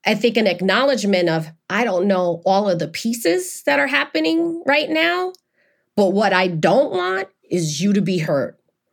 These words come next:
Or what I don't want is to, like, be so clueless that I could hurt you like this," right? It's not like saying, "I'm sorry for," but it is acknowledging that something that was done is impactful and, like,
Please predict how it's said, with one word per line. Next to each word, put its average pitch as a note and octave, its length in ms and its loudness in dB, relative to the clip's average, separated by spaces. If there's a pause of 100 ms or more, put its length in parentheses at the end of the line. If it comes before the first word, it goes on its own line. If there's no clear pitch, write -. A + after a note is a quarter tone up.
(140)
Or G3 140 4
what G3 200 2
I F3+ 120 2
don't A3 500 0
want F4+ 460 -2 (460)
is G#3+ 340 2
to, G#3+ 240 0
like, F#3+ 440 0 (100)
be B3 180 0
so A#3+ 340 2
clueless C#4 600 -2
that A#3 120 2
I F#3+ 100 2
could F3+ 140 0
hurt A3 380 -2
you G#3 80 -2
like D#3+ 360 0
this," - 480 -8 (520)
right? A#3+ 240 2
It's C#4 180 -2
not C#4+ 220 0
like C4+ 140 -2
saying, B3 280 0
"I'm G#3+ 100 -2
sorry A#3 400 0
for," G#3 440 -2
but A#3+ 160 0
it B3+ 100 2
is D4 200 0
acknowledging G3+ 760 0
that D#3+ 220 -2
something B3 580 0
that A3 160 -2
was E3+ 220 -4
done A3 380 0
is F3+ 180 -2
impactful F#3+ 720 0 (300)
and, G#3 180 2
like, G3+ 200 0